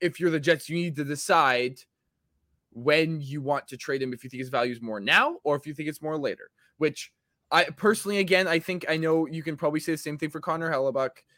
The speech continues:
um, lifelong Jet. He was the first ever draft pick. You wanna keep him around, that sort of thing. But I, again, and, and I'm not saying, as much as I say full on rebuild, I don't think the Jets, one,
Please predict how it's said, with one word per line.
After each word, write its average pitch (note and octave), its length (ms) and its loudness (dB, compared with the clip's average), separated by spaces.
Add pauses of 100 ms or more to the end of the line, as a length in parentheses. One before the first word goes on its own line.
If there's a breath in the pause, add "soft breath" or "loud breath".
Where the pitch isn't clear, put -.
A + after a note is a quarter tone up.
(360)
um, B2 720 0
lifelong C#3 800 -2
Jet. C#3 280 0
He C#3 100 -8
was A#2+ 120 -8
the B2 80 -6
first C#3 280 -6
ever D3 160 -4
draft C3+ 380 0
pick. C#3 340 -4
You B2+ 80 -6
wanna C3 220 -4
keep C#3 220 -10
him C#3+ 140 -6
around, A#2+ 640 0
that A2 160 -4
sort A2+ 140 -8
of G#2 60 -10
thing. E2+ 200 -6 (720)
But E3+ 140 8
I, D#3 100 6 (140)
again, C#3+ 400 2 (300)
and, F#3 240 4
and G3 120 4
I'm G#3 120 4
not A#3+ 200 4
saying, G#3+ 380 2 (400)
as F3+ 140 4
much A3 160 0
as - 60 -2
I C4+ 60 0
say G#3+ 200 2
full G3+ 260 6
on E3+ 200 4
rebuild, F#3 540 -2 (240)
I F3+ 120 4
don't F#3+ 180 0
think F#3 260 -6 (240)
the D3 80 -10
Jets, D#3+ 400 0
one, D3+ 360 2